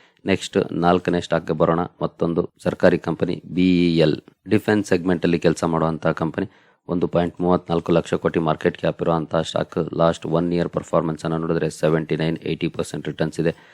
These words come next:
ಫೈವ್ ಇಯರ್ಸ್ ಪರ್ಫಾರ್ಮೆನ್ಸ್ ನೋಡ್ಬೋದು, ಫೈವ್ ತರ್ಟಿ ಏಟ್ ಪರ್ಸೆಂಟ್. ಹಾಗೆ ಮ್ಯಾಕ್ಸಿಮಮ್ ಪರ್ಫಾರ್ಮೆನ್ಸ್ ಅನ್ನು ನೋಡಿದ್ರೆ ಈ ರೀತಿ ಪರ್ಫಾರ್ಮೆನ್ಸ್ ಇದೆ. ಇಲ್ಲೂ ಕೂಡ ನೋಡ್ಬೋದು, ಎರಡ್ ಸಾವಿರದ ಹದಿನೇಳರಿಂದ ಕೂಡ ಅಂಡರ್ ಪರ್ಫಾರ್ಮೆನ್ಸ್ ಇತ್ತು ಸ್ಟಾಕ್ ಅಲ್ಲಿ.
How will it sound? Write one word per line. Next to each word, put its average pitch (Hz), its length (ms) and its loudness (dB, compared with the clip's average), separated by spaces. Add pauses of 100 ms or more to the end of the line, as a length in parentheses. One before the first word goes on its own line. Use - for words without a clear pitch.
(260)
ಫೈವ್ 87 220 6
ಇಯರ್ಸ್ 82 180 4
ಪರ್ಫಾರ್ಮೆನ್ಸ್ 78 600 0
ನೋಡ್ಬೋದು, 78 300 -2
ಫೈವ್ 82 240 2
ತರ್ಟಿ 80 360 0
ಏಟ್ 78 140 0
ಪರ್ಸೆಂಟ್. 78 420 -8
ಹಾಗೆ - 580 -6
ಮ್ಯಾಕ್ಸಿಮಮ್ 90 540 2
ಪರ್ಫಾರ್ಮೆನ್ಸ್ 82 540 0
ಅನ್ನು 82 120 -2
ನೋಡಿದ್ರೆ 82 340 0
ಈ - 180 -4
ರೀತಿ 82 220 -4
ಪರ್ಫಾರ್ಮೆನ್ಸ್ 73 640 -4
ಇದೆ. 76 120 -6
ಇಲ್ಲೂ 80 160 -2
ಕೂಡ 90 160 0
ನೋಡ್ಬೋದು, 87 340 2
ಎರಡ್ 82 160 0
ಸಾವಿರದ 87 280 2
ಹದಿನೇಳರಿಂದ 87 640 2
ಕೂಡ 87 260 2
ಅಂಡರ್ 85 340 0
ಪರ್ಫಾರ್ಮೆನ್ಸ್ 85 640 -2
ಇತ್ತು 85 220 -2
ಸ್ಟಾಕ್ 80 340 -2
ಅಲ್ಲಿ. 76 160 0